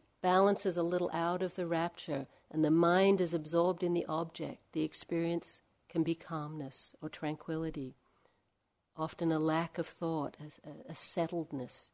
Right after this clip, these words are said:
in the process. Out of tranquility comes happiness or sukha.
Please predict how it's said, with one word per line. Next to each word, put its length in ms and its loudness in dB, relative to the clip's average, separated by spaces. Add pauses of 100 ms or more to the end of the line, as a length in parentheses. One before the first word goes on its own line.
in 140 -2
the 80 -8
process. 720 -10 (720)
Out 220 4
of 120 0
tranquility 880 -2 (300)
comes 280 -4
happiness 880 -4 (280)
or 80 -4
sukha. 560 -2